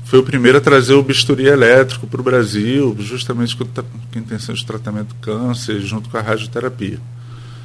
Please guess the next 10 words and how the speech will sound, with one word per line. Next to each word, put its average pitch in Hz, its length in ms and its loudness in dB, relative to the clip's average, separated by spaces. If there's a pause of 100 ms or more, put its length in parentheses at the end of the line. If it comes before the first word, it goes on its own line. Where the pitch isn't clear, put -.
(640)
De 139 180 0
lá 175 160 6
pra 123 220 2
cá, 143 500 2
muito 127 300 -2
se 175 120 -2
desenvolveu, 151 680 0 (120)
mas 113 1000 4 (200)
o 135 120 -4
grande, 143 800 4